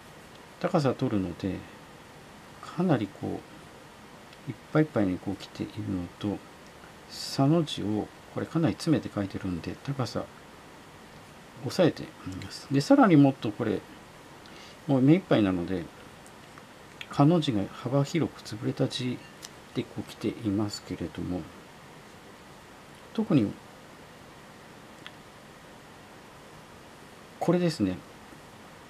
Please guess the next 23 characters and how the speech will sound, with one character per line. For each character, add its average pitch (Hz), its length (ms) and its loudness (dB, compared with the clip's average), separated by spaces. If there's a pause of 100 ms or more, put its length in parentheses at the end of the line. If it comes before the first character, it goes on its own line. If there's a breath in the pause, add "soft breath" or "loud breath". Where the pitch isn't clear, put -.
(1000)
こ 147 60 -2
こ 165 140 -2
か 165 100 4
ら 156 80 6
つ - 100 0
な 151 80 10
が 147 60 8
っ 147 40 6
て - 160 -2
こ 147 200 0
う - 0 -
沿 143 200 -2
っ 143 60 -10
て - 160 -8
っ 98 60 -2 (640 loud breath)
て 120 80 0
い - 20 -6
う - 20 -6
こ - 120 2
の 139 120 8
書 - 80 2
き - 80 -4
方 110 300 0